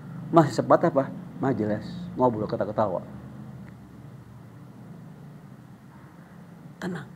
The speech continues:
padahal besok mau dibantai. Masih tentang. Bahkan kata Husain, "Ente pulang, Hasan."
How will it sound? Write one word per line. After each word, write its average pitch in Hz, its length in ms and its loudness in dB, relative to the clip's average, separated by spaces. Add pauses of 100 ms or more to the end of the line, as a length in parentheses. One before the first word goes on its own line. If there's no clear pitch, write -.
(120)
padahal 131 240 0
besok 123 320 -2
mau 127 240 6 (560)
dibantai. 104 480 2 (800)
Masih - 240 -4
tentang. - 320 -6 (800)
Bahkan 156 800 4
kata 139 160 6
Husain, 143 320 4
"Ente 180 240 4
pulang, 180 400 6
Hasan." 165 240 -2